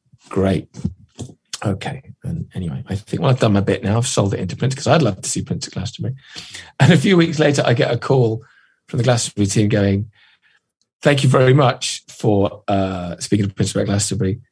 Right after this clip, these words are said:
We got a phone call from his people."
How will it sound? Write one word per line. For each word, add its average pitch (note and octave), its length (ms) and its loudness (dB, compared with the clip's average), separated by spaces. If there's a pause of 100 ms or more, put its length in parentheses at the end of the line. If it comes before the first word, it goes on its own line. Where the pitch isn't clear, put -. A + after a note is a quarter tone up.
(220)
We G#2+ 100 2
got B2+ 120 6
a C3+ 60 6
phone E3 280 4
call A#2 360 -6 (220)
from - 200 -4
his C3+ 160 2
people." - 540 -2